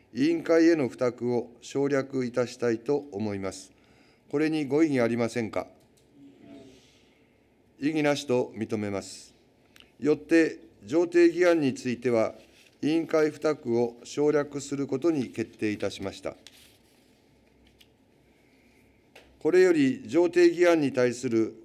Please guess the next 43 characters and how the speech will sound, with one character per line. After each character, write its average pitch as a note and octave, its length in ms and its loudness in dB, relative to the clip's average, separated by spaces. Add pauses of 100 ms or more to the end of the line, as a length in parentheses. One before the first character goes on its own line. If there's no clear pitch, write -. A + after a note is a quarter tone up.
(160)
討 F3 200 2
論 C#3+ 160 4
に A#2+ 120 0
入 C3 200 2
る B2 100 -2
の A2+ 140 0
で G#2+ 80 -2
あ G#2+ 80 2
り G#2 80 -6
ま G#2+ 140 -4
す G2 160 -12
が、 G2 200 -4 (640)
た C3+ 100 -4
だ D#3+ 120 6
い D#3+ 40 6
ま D3 120 2
の C3+ 100 2
と B2+ 120 -4
こ B2+ 100 0
ろ B2+ 240 0 (120)
通 C#3+ 260 -4
告 C#3+ 260 -4
が C3+ 200 0
あ B2+ 40 -2
り B2 100 0
ま B2+ 140 -2
せ B2+ 140 -4
ん A#2+ 100 0
の C3 100 0
で、 A2 220 -2 (540)
討 D#3 220 4
論 C3 240 2
な C3 140 2
し - 160 -12
と D#3+ 260 0
認 A2 200 -4
め G2+ 120 -4
ま F2+ 140 -6
す。 - 220 -20 (1500)
そ - 160 -4
れ F3 120 4
で E3+ 100 6
は、 C3 320 4